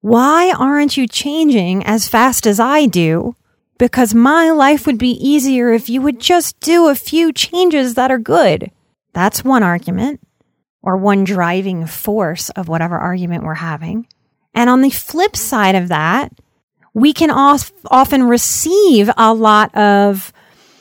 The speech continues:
negative feedback about how we're changing and evolving and growing.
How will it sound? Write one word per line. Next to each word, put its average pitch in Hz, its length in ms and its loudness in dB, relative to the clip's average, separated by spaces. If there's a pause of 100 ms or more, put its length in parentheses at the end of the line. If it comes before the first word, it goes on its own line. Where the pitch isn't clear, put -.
(540)
negative 226 520 2
feedback 247 720 0
about 220 440 2
how 302 260 -2
we're 320 340 -4
changing 208 560 0
and 185 140 -4
evolving 180 600 0
and 170 200 -6
growing. 180 480 -10